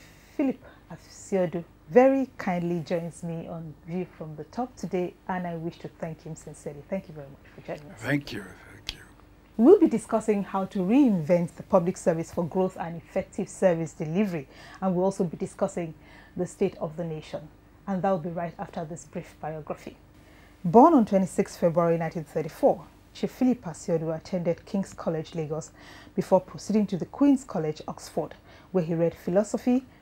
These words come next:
Speaker 1: politics, and economics. Chief Asiodu entered the Nigerian Foreign Service at the age of twenty-three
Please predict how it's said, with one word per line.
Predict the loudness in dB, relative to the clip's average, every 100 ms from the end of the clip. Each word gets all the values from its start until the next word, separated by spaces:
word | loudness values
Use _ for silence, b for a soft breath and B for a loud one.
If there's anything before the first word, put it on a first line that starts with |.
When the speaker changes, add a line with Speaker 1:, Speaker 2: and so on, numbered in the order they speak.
| B -2
Speaker 1:
politics, | 0 0 -6 -10 -12 -10
and | -8
economics. | -6 -2 -2 -2 -10 -20 -20 -20 -20 -20 -20 -20 B B B -6
Chief | -2
Asiodu | -2 2 4 4 4
entered | 2 0 0 0
the |
Nigerian | 0 0 0 0
Foreign | 2 4 4 2
Service | 0 0 0 -2
at | -4
the | -2 -2
age |
of | -4 -8
twenty-three | -10 -8 0 0